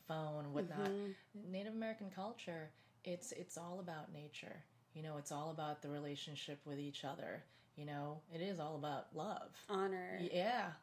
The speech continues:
Speaker 2: Yeah, surrender
Speaker 1: And
Speaker 2: to nature.
Speaker 1: and respect.
Speaker 2: Mm-hmm.
Speaker 1: And respecting each other and nature. And that's why whenever I feel lost or bummed out or I, I need to,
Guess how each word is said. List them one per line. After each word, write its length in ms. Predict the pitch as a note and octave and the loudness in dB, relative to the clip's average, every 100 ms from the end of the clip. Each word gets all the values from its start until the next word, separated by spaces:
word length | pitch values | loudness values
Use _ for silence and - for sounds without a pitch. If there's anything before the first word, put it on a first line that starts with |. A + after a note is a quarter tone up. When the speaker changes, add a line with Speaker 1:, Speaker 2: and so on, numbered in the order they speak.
| - | -2
Speaker 2:
Yeah, 180 | G3+ F#3 | 0 2
surrender 520 | - F#3+ F#3 F#3+ F#3 | 4 6 6 8 6
Speaker 1:
And 80 | F#3 | 6
Speaker 2:
to 100 | F#3+ | 4
nature. 560 | F#3 F3 - F3 E3+ F#3 | 4 4 4 6 6 4
Speaker 1:
and 180 | F#3 | 0
respect. 720 | E3+ - - A3+ - - - F#3+ | 0 -4 -2 0 0 -2 -6 -6
Speaker 2:
Mm-hmm. 300 | E3 F3 F3+ | -4 -2 0
Speaker 1:
And 400 | E3 E3 D#3+ D#3 | 2 2 -2 -4
respecting 560 | E3 D#3+ - D#3+ D#3+ D#3 | -4 -4 -2 -2 -2 -4
each 240 | F3 F3 | -2 0
other 180 | E3+ D#3 - | 0 0 0
and 220 | E3+ G#3+ | 0 0
nature. 480 | C#3+ B2+ - G2+ - - - - - | 0 -2 -4 -4 -6 -12 -20 -18 -4
And 80 | D#3 | -2
that's 160 | D#3+ | 0
why 200 | E3 D#3 | 0 0
whenever 460 | D#3 D#3 D#3+ D#3+ - | 0 0 0 0 0
I 180 | D3 E3+ | 0 -2
feel 540 | - F3 D3+ - C3 - _ _ _ _ _ - | -4 -6 -4 -4 -6 -14 _ _ _ _ _ -12
lost 840 | D#3 D3+ D3 D#3 F#3 G3+ - - - - - - | -6 2 2 4 2 0 -4 -6 -12 -16 -14 -4
or 160 | D3 C#3+ - | -4 -4 -4
bummed 320 | D3+ D#3+ D#3+ | -2 0 0
out 420 | D3 C#3+ D3 D#3 - - | 2 2 0 -4 -6 -6
or 500 | D3 D3 C#3+ C#3 C#3 - - - - _ - | -4 0 0 -2 -4 -14 -20 -20 -20 _ 0
I, 80 | - - | 0 2
I 200 | D#3 F3+ | 0 2
need 200 | E3+ D#3 | 0 -2
to, 180 | D#3 | -2